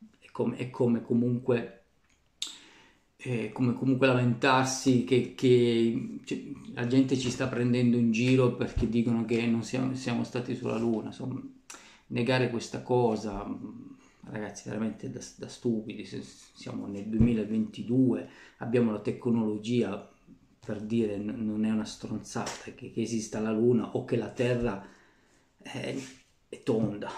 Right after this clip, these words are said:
almeno ovale, non, non piatta, no? Non, insomma, volerci prendere proprio in giro. Comunque ognuno ha le proprie idee, per me vanno bene, anzi vi dirò di più,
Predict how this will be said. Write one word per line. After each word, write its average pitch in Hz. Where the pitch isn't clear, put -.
almeno 107
ovale, 101
non, 110
non 117
piatta, -
no? 147
Non, 113
insomma, -
volerci 120
prendere 127
proprio 127
in 120
giro. 113
Comunque 120
ognuno 120
ha 113
le 117
proprie 127
idee, 120
per -
me 113
vanno 113
bene, 113
anzi 127
vi 120
dirò 127
di 120
più, 117